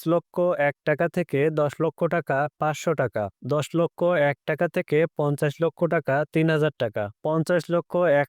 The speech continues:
টাকা থেকে এক কোটি টাকা পাঁচ হাজার টাকা, এক কোটি এক টাকা থেকে দুই কোটি টাকা দশ হাজার টাকা, দুই কোটি এক টাকা থেকে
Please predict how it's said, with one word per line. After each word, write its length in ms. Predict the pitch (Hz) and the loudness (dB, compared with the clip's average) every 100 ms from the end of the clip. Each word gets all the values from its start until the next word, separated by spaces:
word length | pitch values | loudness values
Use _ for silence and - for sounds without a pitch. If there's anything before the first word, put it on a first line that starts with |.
| - | -2
টাকা 220 | 160 175 | -4 -2
থেকে 300 | 165 175 156 160 - | -4 -4 0 0 2
এক 160 | 151 147 - | 0 0 -2
কোটি 240 | 160 165 | -2 -2
টাকা 300 | 156 165 139 151 - | -2 -2 0 0 0
পাঁচ 160 | 160 160 | -2 -2
হাজার 260 | 165 156 147 | 0 -2 -2
টাকা, 280 | 127 117 113 107 - - | -2 -2 -2 -4 -8 -2
এক 160 | 151 - - | -2 -2 -4
কোটি 280 | 175 160 175 160 | -2 0 2 2
এক 140 | 151 - | 0 -2
টাকা 200 | 165 180 175 | -2 -2 -2
থেকে 240 | 175 156 160 | -2 0 0
দুই 220 | 160 151 151 | 0 0 0
কোটি 260 | 175 165 165 | -2 -2 0
টাকা 280 | 165 135 143 147 | -2 0 0 0
দশ 180 | 151 151 | -2 -2
হাজার 240 | 160 151 - | -2 -2 -2
টাকা, 260 | 117 107 107 104 127 | -4 -2 -6 -6 -6
দুই 200 | 143 165 170 | 0 0 2
কোটি 360 | 175 170 175 175 175 | 0 0 0 2 2
এক 160 | 147 - - | 0 -2 -4
টাকা 200 | 156 175 175 | -2 -2 -2
থেকে 240 | 170 | -2